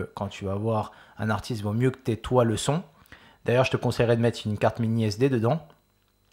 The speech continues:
Comme ça, au moins, quand t'appuies sur play, t'as le son direct. Donc, on va dire quatre-vingts, quatre-vingts euros, ok, pour une enceinte. Voilà.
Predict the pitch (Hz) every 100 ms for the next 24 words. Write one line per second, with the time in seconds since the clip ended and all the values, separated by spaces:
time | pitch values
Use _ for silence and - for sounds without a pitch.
0 | _ - 95 - 110 117 113 107 95 -
1 | 95 117 107 90 87 - 90 95 92 101
2 | - - - - - - _ 107 107 107
3 | 104 101 127 143 143 - - _ _ _
4 | _ _ - 110 - 120 110 123 120 107
5 | 90 98 - 101 95 95 101 135 156 -
6 | - 104 - 117 139 139 - - 101 98
7 | 98 131 143 156 - _ _ _ _ _
8 | _ - 92 104 120 139 139 -